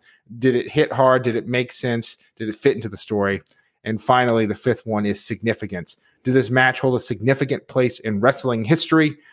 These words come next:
Did it do something different that no match had ever done before? Does it live in wrestling lore for a specific reason? Does it have significance? We will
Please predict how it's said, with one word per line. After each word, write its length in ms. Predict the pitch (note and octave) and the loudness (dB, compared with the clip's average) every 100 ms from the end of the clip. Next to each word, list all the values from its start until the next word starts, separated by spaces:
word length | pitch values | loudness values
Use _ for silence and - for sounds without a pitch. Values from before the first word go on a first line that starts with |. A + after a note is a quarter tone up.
| _ | _
Did 160 | C#3 A#2 | 0 2
it 20 | |
do 120 | A#2+ | 2
something 360 | C#3 C#3+ B2+ A#2+ | 2 2 2 2
different 380 | B2 A#2+ A#2+ F#2+ | 2 2 0 2
that 160 | G#2 | 0
no 160 | A2 A2+ | 2 2
match 260 | A2+ G#2 - | 2 0 -2
had 100 | G2+ | -4
ever 160 | F#2+ | -4
done 260 | F#2+ C3 B2 | 2 2 2
before? 580 | A#2 - A#2 A2 G#2+ - _ _ | -2 0 2 2 0 -2 _ _
Does 160 | A2+ G2+ | -10 -8
it 80 | |
live 240 | A2+ B2+ A#2 | 0 0 2
in 80 | A2 | 0
wrestling 420 | G#2+ - A2 G2+ | 0 0 -2 0
lore 220 | G#2 G2+ | 0 0
for 180 | - G2 | 0 -4
a 40 | |
specific 540 | - - - G2 F#2+ - | -4 -8 -6 -6 -6 -6
reason? 480 | F#2+ F#2 G2 F#2 F#2+ _ _ _ | -4 -2 -2 -4 -6 _ _ _
Does 280 | A#2 A2+ - | 4 4 2
it 200 | G#2+ G#2+ - | -4 -4 -2
have 280 | G#2 G2+ G2 | 0 2 0
significance? 760 | G2+ - C#3 A2 E2+ - - _ _ _ _ _ _ | -4 0 0 0 -8 -12 -18 _ _ _ _ _ _
We 120 | C3 | -6
will 500 | B2+ E3+ F3 A#2+ F2+ | 0 4 4 2 -2